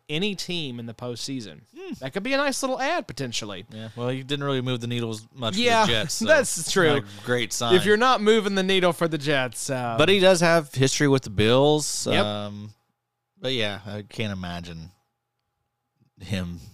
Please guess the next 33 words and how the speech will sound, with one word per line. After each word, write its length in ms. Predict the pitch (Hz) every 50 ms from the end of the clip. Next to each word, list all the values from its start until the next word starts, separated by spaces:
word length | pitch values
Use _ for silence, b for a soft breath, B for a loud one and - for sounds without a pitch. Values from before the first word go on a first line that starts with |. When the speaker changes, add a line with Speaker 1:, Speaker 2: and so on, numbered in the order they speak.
| 120 170 - _ _ _ _ _ _ _ 123
Speaker 2:
being 220 | 113 107 95 92
relevant 380 | 90 90 87 85 82 85 80 85
now, 140 | - 110
but 160 | 123 175 208 247
you 80 | 359
never 200 | 370 349 330 330
know. 240 | 294 247 233 240 196
Speaker 1:
<laughs> 40 | -
You 80 | 151 190
never 220 | 220 233 220 226 247
know. 280 | 254 247 240 196 165 -
You 160 | - 135 143 147
never 280 | 151 156 160 151 175
know. 260 | 175 175 151 127 107 - _ _ _ -
Just 240 | 127 160 151 - -
pay 160 | - 165 175
attention. 520 | 196 185 - 196 165 139 - 113 95 90 101
Just 200 | - 135 127 -
something 280 | - 160 160 165 190 190
to 60 | 190
monitor 500 | 190 190 185 180 180 180 175 170 180 170
if 80 | 160 -
he 120 | 165 165
maybe 280 | 165 165 160 156 160 156
gets 220 | 147 165 151 -
picked 260 | - - 151 143 - 160
up 140 | 151 139 131
by 80 | 147 147
one 140 | 147 151
of 60 | 143 139
these 140 | 139 131 -
playoff 400 | - 143 135 131 131 131 123 -
teams. 440 | - 131 131 127 127 123 117 -